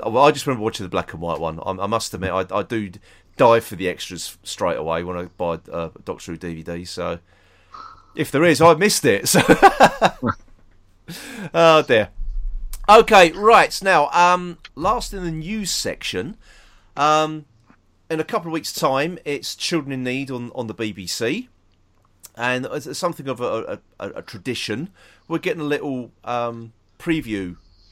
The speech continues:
uh, for, for Doctor Who on there. We're getting a, the, uh, preview for the, this year's Chris-, Doctor Who Christmas special. Now, um, it doesn't say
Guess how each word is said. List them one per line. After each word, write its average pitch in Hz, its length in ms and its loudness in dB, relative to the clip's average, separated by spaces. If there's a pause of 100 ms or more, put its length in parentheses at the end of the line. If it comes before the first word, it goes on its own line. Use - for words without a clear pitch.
uh, 98 160 -6
for, 139 160 -10
for 151 140 -14
Doctor - 340 -6
Who 180 380 0 (520)
on 117 180 -4
there. 120 100 -2
We're 147 120 -4
getting 175 220 -6
a, 175 60 -6 (200)
the, 151 280 -6
uh, 143 100 -2
preview 143 320 -8
for 143 120 -16
the, 139 80 -8
this - 280 -12
year's 135 160 -8
Chris-, - 240 -16
Doctor - 320 -14
Who 127 60 -8
Christmas - 400 -14
special. - 580 -8 (460)
Now, 156 420 2
um, 156 400 -2 (260)
it 175 80 -10
doesn't 220 260 -8
say 147 600 -4